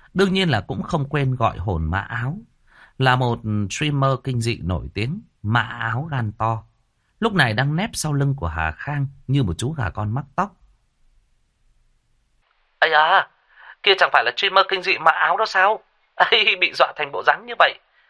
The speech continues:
còn không bằng cả Viên Cao Minh, vậy mà còn dám đến, đúng là không biết xấu hổ." "Ây, ôm Áo nhát gan một cái nào,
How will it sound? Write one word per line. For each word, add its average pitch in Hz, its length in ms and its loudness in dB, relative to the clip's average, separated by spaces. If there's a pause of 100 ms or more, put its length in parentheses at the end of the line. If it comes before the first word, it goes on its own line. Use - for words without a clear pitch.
(120)
còn 160 160 6
không 180 180 0
bằng 151 160 4
cả 117 140 4
Viên 175 160 -4
Cao 175 140 6
Minh, 190 240 0 (420)
vậy 196 140 4
mà 165 60 -2
còn 170 120 0
dám 185 140 2
đến, 208 260 0 (380)
đúng 165 180 -4
là 262 60 -6
không - 120 -10
biết 175 100 -4
xấu 185 160 2
hổ." 139 280 2 (1600)
"Ây, 110 400 2
ôm 127 220 4
Áo 110 200 6
nhát 151 140 -4
gan 139 160 2
một 117 100 -8
cái 135 240 2
nào, 135 440 4